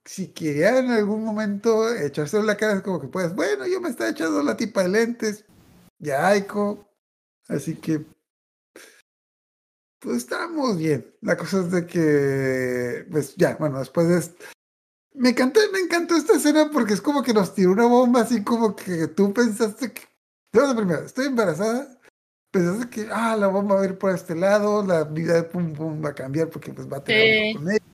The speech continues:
Speaker 1: Y Aiko ya se fue, ah, entonces ahora va a regresar con ella y luego va a empezar. No, es del otro tipo. Y luego es como que, ay, y aparte, pues, dice, pues, no, ¿sabes qué? Y de plano, pues, no lo quiero.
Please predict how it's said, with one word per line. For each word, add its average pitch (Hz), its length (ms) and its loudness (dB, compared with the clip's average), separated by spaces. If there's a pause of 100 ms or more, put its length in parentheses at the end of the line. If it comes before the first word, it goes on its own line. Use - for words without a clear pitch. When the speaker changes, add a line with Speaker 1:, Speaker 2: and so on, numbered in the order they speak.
(680)
Speaker 1:
Y 170 200 0
Aiko 160 400 2
ya 139 180 0
se 131 160 -6
fue, 226 840 4
ah, 147 240 -2
entonces 143 540 -4
ahora 147 220 2
va 147 100 2
a 143 40 0
regresar 147 420 -2
con 139 200 -8
ella 202 440 2
y 170 40 0
luego 139 520 -6
va - 100 -12
a - 40 -12
empezar. - 360 -10 (320)
No, 247 320 -2 (540)
es 151 240 -6
del 165 240 0
otro 156 240 -2
tipo. 139 180 -16 (320)
Y 160 420 -2
luego 185 300 2
es 175 100 -4
como 165 220 0
que, 156 140 0
ay, 160 180 4
y 147 40 2
aparte, 151 340 -2
pues, 151 260 -14 (480)
dice, 139 200 -2
pues, 139 220 -6
no, 180 220 2
¿sabes 202 200 2
qué? 247 120 2
Y 220 40 0
de 185 120 0
plano, 185 320 2
pues, 139 160 -6
no 151 100 0
lo 160 140 2
quiero. 127 320 -4